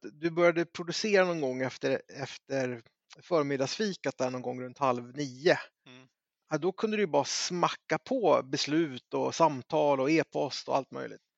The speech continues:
Speaker 2: Mm.
Speaker 1: Sen hade du en dipp ungefär runt elva
Speaker 2: Mm.
Speaker 1: och sen vid tolv käka lunch.
Speaker 2: Mm.
Speaker 1: Sen var det som en uppförsbacke <laughs>
Speaker 2: Mm.
Speaker 1: konstant
Speaker 2: Ja.
Speaker 1: att hämta hem liksom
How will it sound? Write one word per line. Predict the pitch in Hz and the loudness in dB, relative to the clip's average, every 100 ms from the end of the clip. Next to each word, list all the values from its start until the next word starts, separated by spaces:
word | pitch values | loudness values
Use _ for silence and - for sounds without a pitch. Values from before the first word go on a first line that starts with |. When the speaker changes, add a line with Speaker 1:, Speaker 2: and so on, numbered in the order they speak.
| _ | _
Speaker 2:
Mm. | 113 113 _ _ | -20 -20 _ _
Speaker 1:
Sen | - 185 | -2 2
hade | 185 208 208 | 4 2 2
du | 190 | 0
en | 170 | 0
dipp | 151 226 - - | 0 -2 -4 -6
ungefär | 156 143 143 131 | -4 0 2 2
runt | 131 | -2
elva | - 147 131 135 165 - - _ | 6 6 6 0 0 0 -12 _
Speaker 2:
Mm. | 117 | -16
Speaker 1:
och | 151 | -8
sen | 151 | -4
vid | 151 | -4
tolv | - 170 160 147 | -2 0 2 0
käka | - 147 139 | 2 2 2
lunch. | 135 120 120 131 - - | -2 -2 -4 -4 -6 -8
Speaker 2:
Mm. | 113 113 _ _ | -14 -20 _ _
Speaker 1:
Sen | 190 233 | 4 6
var | 196 | 6
det | 160 | 4
som | 160 | 4
en | 165 | 2
uppförsbacke | 190 - 160 151 214 240 - 135 127 - - | 2 0 -6 4 6 6 0 0 0 -2 -8
<laughs> | 117 | -8
Speaker 2:
Mm. | 120 127 | -16 -14
Speaker 1:
konstant | - 160 - 131 127 127 - - | -2 -2 6 6 6 2 -16 -14
Speaker 2:
Ja. | 113 117 - | -12 -12 2
Speaker 1:
att | 160 | 6
hämta | 170 160 156 165 | 6 4 6 6
hem | 175 240 208 139 | 8 6 4 0
liksom | 127 - 139 127 123 | -2 0 0 0 -8